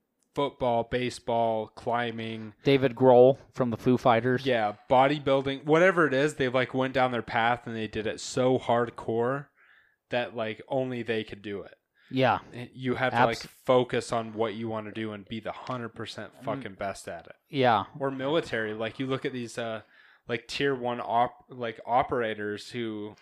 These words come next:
Speaker 1: like, you have to focus on one specific thing and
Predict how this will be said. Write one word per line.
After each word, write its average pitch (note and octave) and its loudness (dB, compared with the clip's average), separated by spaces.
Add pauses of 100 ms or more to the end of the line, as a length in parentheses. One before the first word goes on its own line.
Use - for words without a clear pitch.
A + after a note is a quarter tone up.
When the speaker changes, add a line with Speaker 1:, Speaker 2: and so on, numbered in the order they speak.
(140)
Speaker 1:
like, C3+ -6
you D#3 -2
have D3+ 2
to D3 -2
focus C3 -2
on A2 -6
one A#2+ -2
specific - -12
thing A#2+ -6
and G#2 -10